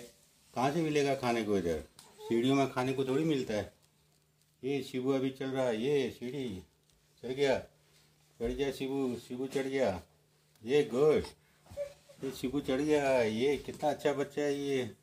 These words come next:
या, वो शिबू, या, गुड। ये देखो,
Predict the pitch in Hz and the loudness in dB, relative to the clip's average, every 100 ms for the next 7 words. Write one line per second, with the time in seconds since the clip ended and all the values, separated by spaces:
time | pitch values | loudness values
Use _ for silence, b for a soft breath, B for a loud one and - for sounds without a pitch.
0 | _ 117 143 107 85 _ _ _ _ _ | _ -4 -2 -2 -6 _ _ _ _ _
1 | _ _ 101 127 151 - - 139 156 139 | _ _ -4 2 2 0 -2 0 2 2
2 | 120 127 151 147 143 139 135 123 110 - | 4 4 2 0 0 0 0 -4 -10 -18
3 | _ 104 131 127 - - _ _ - - | _ -2 0 -2 -4 -18 _ _ -20 -20
4 | _ _ _ _ _ _ _ _ _ _ | _ _ _ _ _ _ _ _ _ _
5 | _ _ _ _ _ _ _ _ _ 117 | _ _ _ _ _ _ _ _ _ -6
6 | 127 131 123 98 | -2 -2 -2 -4